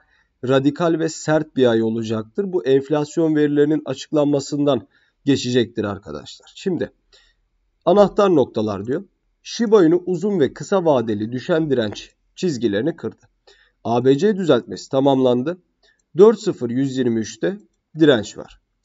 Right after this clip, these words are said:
Shiba Inu fiyatı direnç bölgesinden çıktı ancak artışını sürdürmekte zorlandı.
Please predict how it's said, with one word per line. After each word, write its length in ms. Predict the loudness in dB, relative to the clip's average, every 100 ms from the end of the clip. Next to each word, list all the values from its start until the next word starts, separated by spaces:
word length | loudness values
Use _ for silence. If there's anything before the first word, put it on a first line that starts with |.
| _ _ _ _
Shiba 380 | -6 2 4 4
Inu 100 | 2
fiyatı 460 | 2 2 2 -2 0
direnç 400 | 2 2 0 0
bölgesinden 720 | 0 0 -6 -6 -12 -12 -16
çıktı 560 | -10 -10 -4 -4 -4 _ _ _
ancak 420 | 0 2 0 -2 0
artışını 560 | 0 0 -6 -10 -12
sürdürmekte 800 | -10 -2 -2 -2 -4 -6 -6 -4
zorlandı. 540 | 0 0 0 -2 -10